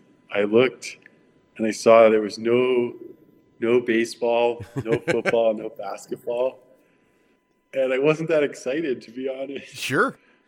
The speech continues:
Speaker 1: I don't think I wanted to go. My mom said, "You're gonna go try it out and see how you like it." And it was the best two weeks ever. It was so much fun. And I couldn't wait to go back. And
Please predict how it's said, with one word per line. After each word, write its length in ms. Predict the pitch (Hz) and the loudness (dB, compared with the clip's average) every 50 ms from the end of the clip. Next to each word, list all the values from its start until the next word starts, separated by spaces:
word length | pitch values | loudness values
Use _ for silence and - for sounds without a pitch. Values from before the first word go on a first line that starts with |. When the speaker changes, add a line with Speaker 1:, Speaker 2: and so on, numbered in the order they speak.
| _ _ - | _ _ -12
Speaker 1:
I 80 | 131 135 | -8 -4
don't 160 | 147 151 147 | -4 -4 -4
think 140 | 147 - - | -6 -6 -6
I 80 | 156 151 | -4 -4
wanted 240 | 151 156 147 - | -4 -4 -4 -6
to 80 | - 127 | -8 -8
go. 360 | 120 123 123 135 120 101 - - - - _ _ _ _ - | -4 -2 -2 -2 -2 -4 -8 -14 -20 -20 _ _ _ _ -16
My 120 | 117 110 | -14 -12
mom 260 | 110 110 110 107 107 | -8 -8 -8 -8 -8
said, 240 | 101 - - - 104 | -12 -16 -14 -12 -8
"You're 140 | 110 110 104 | -8 -6 -6
gonna 160 | 113 113 110 | -6 -6 -6
go 340 | 104 - 110 107 107 107 - - 170 - 113 113 - 127 | -6 -6 -6 -6 -8 -10 -8 -8 -8 -8 -8 -10 -14 -10
try 200 | - - 104 101 | -6 -4 -4 -2
it 120 | 101 101 | -2 -2
out 300 | 101 98 101 104 107 - | -4 -4 -4 -4 -6 -6
and 140 | - - - | -8 -8 -6
see 160 | - - 107 | -8 -8 -6
how 120 | 104 101 95 | -4 -4 -4
you 60 | - | -4
like 240 | - 104 104 - - | -6 -10 -8 -4 -4
it." 220 | 113 110 107 - - - - _ _ _ _ _ _ _ _ _ _ _ _ - | -4 -4 -4 -10 -18 -20 -20 _ _ _ _ _ _ _ _ _ _ _ _ -2
And 440 | 120 113 110 110 107 110 - - - - _ _ _ _ _ _ _ _ _ _ _ _ _ _ _ - | 0 2 2 2 0 -2 -6 -10 -16 -20 _ _ _ _ _ _ _ _ _ _ _ _ _ _ _ 0
it 80 | 135 | 2
was 340 | 127 123 120 120 - - - - - - | 2 2 2 0 -4 -12 -16 -20 -6 -2
the 100 | 123 113 | -2 -2
best 600 | - - 120 113 117 123 - - - - - - _ - | 0 2 4 4 4 4 2 -4 -16 -18 -20 -20 _ -18
two 260 | - - 127 123 117 | -12 -10 -8 -6 -6
weeks 480 | 113 110 107 95 - - - - - - _ _ _ _ _ _ _ _ _ _ _ _ _ _ _ _ - | -6 -6 -8 -8 -10 -16 -20 -20 -20 -20 _ _ _ _ _ _ _ _ _ _ _ _ _ _ _ _ -2
ever. 360 | 117 107 101 104 101 98 98 | -2 -2 0 0 0 0 -2
It 40 | 98 | -2
was 120 | 95 - - | -6 -10 -10
so 200 | - - 127 120 | -6 -4 -2 -2
much 240 | 120 113 110 - - | -2 -4 -6 -8 -8
fun. 340 | - 113 101 98 95 95 - _ _ _ _ _ _ _ _ _ _ _ _ _ _ | -8 -6 -6 -6 -8 -10 -14 _ _ _ _ _ _ _ _ _ _ _ _ _ _
And 180 | - 101 95 95 | -16 -12 -12 -12
I 60 | 95 | -12
couldn't 240 | 92 - 123 120 113 | -8 -4 -4 -2 -2
wait 160 | 110 107 104 | -2 -2 -4
to 80 | - - | -2 -2
go 140 | 113 110 101 | 0 0 0
back. 340 | 104 104 104 104 98 - - | 0 0 -2 -2 -4 -6 -8
And 200 | 101 98 95 | -12 -12 -14